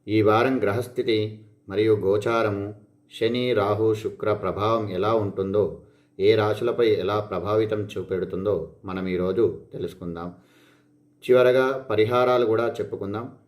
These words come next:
కాబట్టి వీడియో చివరి వరకు చూడగలరు.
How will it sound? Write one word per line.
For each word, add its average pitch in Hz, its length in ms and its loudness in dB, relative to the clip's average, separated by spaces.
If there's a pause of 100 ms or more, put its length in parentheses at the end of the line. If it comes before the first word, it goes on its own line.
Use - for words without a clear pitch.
(140)
కాబట్టి 101 480 0
వీడియో 101 400 2
చివరి 101 360 0
వరకు 101 480 -2 (120)
చూడగలరు. 92 600 -4